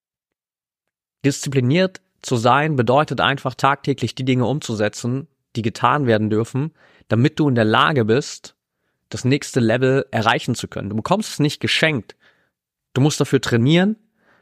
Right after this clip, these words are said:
und du musst es dir verdienen. Das ist der ganz einfache Mechanismus dahinter. Und um das wirklich dann auch konsequent umsetzen zu können, Step Nummer sechs, braucht es Selbstbewusstsein.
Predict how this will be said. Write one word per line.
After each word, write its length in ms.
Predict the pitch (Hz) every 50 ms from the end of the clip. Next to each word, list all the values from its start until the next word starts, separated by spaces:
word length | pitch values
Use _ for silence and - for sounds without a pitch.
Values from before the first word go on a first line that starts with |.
| _ _
und 100 | - 139
du 40 | 143
musst 240 | 143 143 147 - -
es 120 | 139 -
dir 120 | - 139 127
verdienen. 600 | - - 117 110 104 123 131 120 110 92 - - _ _ _ _ _ _ _ _ _ _ _
Das 180 | - 135 139 -
ist 280 | 175 - - - - _ _ -
der 80 | 120
ganz 300 | 104 127 120 151 143 -
einfache 420 | - - 139 143 - - 135 - 131
Mechanismus 640 | 120 120 - - 113 113 123 - - 117 107 -
dahinter. 400 | - - - 104 104 - - - - _ _ _ _ _ _ _ _ _ _ _ _ _ _ _ _ _ _ _ _ _ _ _
Und 520 | - 123 123 131 135 139 120 _ - - _ _ _ _ _ _ _ _
um 180 | - 139 143 131
das 220 | 151 170 - -
wirklich 320 | 175 190 - 190 170 -
dann 160 | - 151 147 151
auch 300 | 151 151 139 101 87 - _ _
konsequent 500 | - - 147 147 143 139 - 135 123 120
umsetzen 500 | - 170 190 202 165 139 127 - - 120
zu 140 | - - 113
können, 400 | - - 120 127 143 175 185 - _ _ _ _ _ _ -
Step 280 | - - 110 110 -
Nummer 220 | 131 127 139 139 131
sechs, 440 | 120 113 127 143 - - - - _ _ _ _ _ _ _ _ _ -
braucht 380 | - 101 117 123 135 - -
es 280 | 143 143 139 - - - _ _ _
Selbstbewusstsein. 1040 | - 98 98 113 127 123 - - - 101 95 98 101 - - - - - - - 120